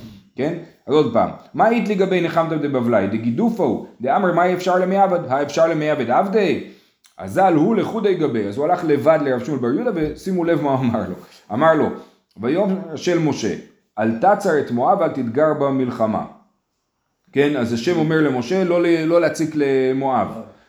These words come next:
"וכי מה עלה על דעתו של משה לעשות מלחמה שלא ברשות?" מה זאת אומרת? ואם הקדוש ברוך הוא לא היה אומר לו את זה, אז משה היה פותח במלחמה מול מואב בלי לשאול את הקדוש ברוך הוא? זה לא הגיוני.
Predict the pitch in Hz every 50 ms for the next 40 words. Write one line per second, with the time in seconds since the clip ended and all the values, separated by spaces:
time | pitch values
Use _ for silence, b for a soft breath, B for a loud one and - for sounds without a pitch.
0 | b b 98 95 107 117 104 104 123 147 156 147 143 143 147 147 135 123 113 113
1 | 131 143 139 151 139 120 113 117 127 143 139 117 113 135 139 143 135 117 - 117
2 | 131 131 120 113 117 131 127 127 113 107 - 175 180 160 131 143 143 147 147 170
3 | 165 156 156 160 160 160 B B B B - 104 120 143 175 185 175 151 117 -
4 | - - _ - 104 - 147 160 175 175 165 151 127 170 165 160 165 175 175 165
5 | 165 160 160 160 165 175 170 156 170 156 147 120 127 131 139 139 - - 165 160
6 | 151 147 - 143 127 - 160 156 160 156 143 139 135 127 - 131 135 151 156 151
7 | 151 156 156 147 139 135 135 156 165 156 131 127 151 165 156 147 135 143 156 147
8 | 135 120 - 120 120 151 190 196 196 196 208 190 180 - 180 175 147 123 - 120
9 | 131 139 156 175 175 175 190 196 196 175 123 - B